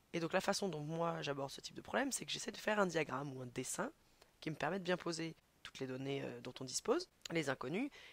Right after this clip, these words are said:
et pour parvenir à répondre à la question posée. Donc qu'est-ce qu'on a ici ?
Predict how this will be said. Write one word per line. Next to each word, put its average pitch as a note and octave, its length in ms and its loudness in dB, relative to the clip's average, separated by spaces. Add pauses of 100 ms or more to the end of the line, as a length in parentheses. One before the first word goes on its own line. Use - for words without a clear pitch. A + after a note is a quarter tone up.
(180)
et C#3+ 80 -2
pour - 220 -14
parvenir C3 360 2
à C#3+ 80 2
répondre - 440 0 (160)
à - 80 -4
la C3 60 -4
question - 260 -2
posée. C3 280 0 (800)
Donc - 120 -16
qu'est-ce A#3+ 160 6
qu'on A#3 120 4
a A#3+ 80 4
ici ? - 320 -2